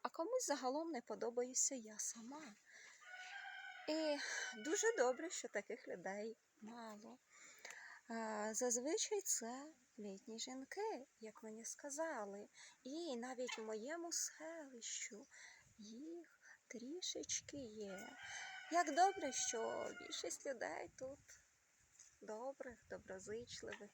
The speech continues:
правдивих, які не підставлять, які, а, підтримають. І мені приємно це.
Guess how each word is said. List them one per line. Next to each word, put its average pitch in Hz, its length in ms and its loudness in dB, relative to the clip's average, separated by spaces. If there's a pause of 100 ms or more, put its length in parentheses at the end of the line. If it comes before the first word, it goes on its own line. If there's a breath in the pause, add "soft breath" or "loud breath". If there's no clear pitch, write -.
правдивих, 214 720 -2 (420 loud breath)
які 427 240 0
не 233 160 2
підставлять, 262 920 0
які, 285 580 -4 (460 loud breath)
а, 226 240 0
підтримають. - 1160 0 (460 loud breath)
І - 80 2
мені 330 560 0 (720)
приємно 220 680 -4
це. 214 320 -6